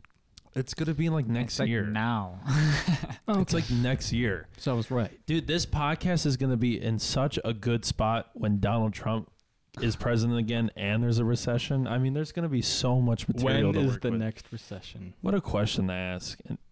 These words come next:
Speaker 3: <laughs>
Speaker 1: investors predict U S recession in twenty twenty-three. Great.
Speaker 2: Dude, the whole thing's on stilts.
Speaker 3: That's a
Speaker 2: It's just, like,
Speaker 3: fifty fifty shot,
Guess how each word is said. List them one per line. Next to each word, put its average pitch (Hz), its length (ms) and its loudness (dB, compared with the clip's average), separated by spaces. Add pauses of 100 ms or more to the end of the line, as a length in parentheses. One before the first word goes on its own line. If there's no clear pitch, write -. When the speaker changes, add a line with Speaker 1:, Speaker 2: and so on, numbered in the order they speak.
(760)
Speaker 3:
<laughs> - 60 -6 (480)
Speaker 1:
investors 117 680 0
predict 117 440 -2
U 113 200 0
S 110 180 -4
recession 110 480 -4
in 95 120 -4
twenty 104 360 -2
twenty-three. 101 800 -6 (400)
Great. - 680 -10 (120)
Speaker 2:
Dude, 120 160 -14
the 117 80 -10
whole 127 160 -8
thing's 117 340 -4
on 113 140 -2
stilts. - 640 -10 (260)
Speaker 3:
That's - 140 -12
a 135 40 -2
Speaker 2:
It's - 80 -8
just, 160 200 -2
like, 135 140 2
Speaker 3:
fifty 123 240 -2
fifty - 20 -2
shot, 123 420 -6